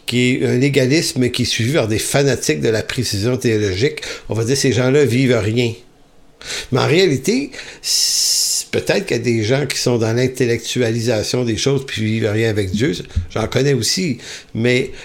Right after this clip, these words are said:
vivent beaucoup d'émotions. Et s'appuyer sur l'expérience et le ressenti, c'est tout autant vivre rien. C'est juste qu'on arrive à se faire croire qu'on vit quelque chose avec ça.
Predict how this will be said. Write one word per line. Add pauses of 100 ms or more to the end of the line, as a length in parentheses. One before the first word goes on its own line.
(120)
vivent
beaucoup
d'émotions. (680)
Et
s'appuyer
sur (320)
l'expérience
et
le
ressenti, (380)
c'est (640)
tout
autant
vivre
rien. (300)
C'est
juste
qu'on
arrive
à
se
faire
croire
qu'on
vit
quelque
chose
avec
ça.